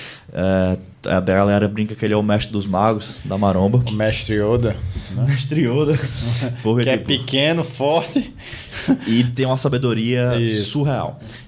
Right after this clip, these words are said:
Speaker 1: Ele competiu na época áurea do fisiculturismo. Ele competiu com nada mais, nada menos que o Dorian Yates, lá em mil novecentos e oitenta.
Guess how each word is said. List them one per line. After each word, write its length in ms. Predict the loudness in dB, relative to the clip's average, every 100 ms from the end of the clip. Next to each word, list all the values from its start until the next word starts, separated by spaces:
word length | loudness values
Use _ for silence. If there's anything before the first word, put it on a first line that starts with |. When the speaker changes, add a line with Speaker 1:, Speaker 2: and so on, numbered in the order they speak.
| -8
Speaker 1:
Ele 280 | 0 2 2
competiu 580 | 2 0 2 -2 0 -2
na 320 | 0 0 2
época 300 | 0 0 -2
áurea 420 | 0 2 2 2
do 100 | 0
fisiculturismo. 840 | -2 -4 -4 -6 -4 0 0 0 -2
Ele 180 | -2 0
competiu 360 | 0 2 0 0
com 120 | 0
nada 320 | 2 2 4
mais, 200 | 4 4
nada 220 | 4 4
menos 220 | 4 4
que 80 | 2
o 60 | 0 -6 -8
Dorian 400 | 0 2 4 4
Yates, 480 | 4 2 0 -10 -14 -20 -20 -12 -2
lá 260 | 2 4
em 80 | 4
mil 240 | 2 4 4
novecentos 1600 | 4 2 0 -4 -2 2 2 2 -2 0 2 4 2 0 -4 -2
e 100 | 2
oitenta. 840 | 2 0 -10 0 0 2 -2 -2